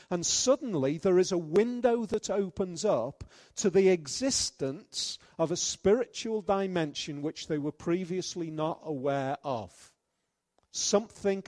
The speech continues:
of reality that they had not previously observed.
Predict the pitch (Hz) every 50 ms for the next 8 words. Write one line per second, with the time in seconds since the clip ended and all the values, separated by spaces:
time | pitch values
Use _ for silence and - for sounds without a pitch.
0 | - - 180 170 127 135 147 147 139 135 143 175 233 262 262 226 - - - 139
1 | 120 117 123 135 151 - _ - - _ - 180 170 - - 160 151 135 117 151
2 | - 135 151 170 185 190 185 - - - _ _ _ - - - 147 139 131 120
3 | - 127 123 120 - - - 123 120 123 135 - - 143 143 120 - - - 170
4 | 175 160 131 110 95 101 101 - - - _ _